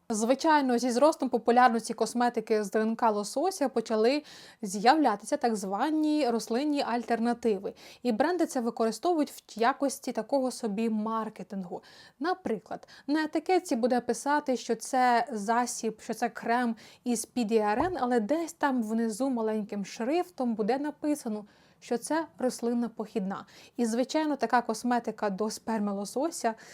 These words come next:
не має жодного відношення. Коли мова заходить за Д Н К лосося у вашому доглядовому засобі, то виробники часто пишуть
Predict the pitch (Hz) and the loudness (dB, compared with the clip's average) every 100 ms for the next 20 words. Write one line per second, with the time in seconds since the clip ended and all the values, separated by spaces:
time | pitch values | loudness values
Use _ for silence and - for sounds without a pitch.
0 | - - - - 220 214 240 269 220 220 | -14 -12 -10 -8 -4 -2 0 0 0 0
1 | 208 190 185 170 185 202 185 - _ _ | -2 -6 -8 -10 -14 -16 -18 -20 _ _
2 | _ _ _ _ - 254 247 302 262 226 | _ _ _ _ 4 6 6 6 6 4
3 | 226 285 247 202 233 220 220 226 254 226 | 2 2 2 2 2 4 2 4 4 4
4 | 220 262 247 226 214 220 240 240 220 208 | 2 0 2 2 2 4 4 2 -4 0
5 | 214 220 214 208 202 208 240 349 - 220 | 0 2 0 0 -2 -2 0 -2 -2 -2
6 | 226 226 233 214 208 220 220 214 214 302 | -2 0 4 6 4 2 0 -2 0 -2
7 | 294 240 233 214 - 277 262 233 | 2 0 2 -6 -2 -4 0 -2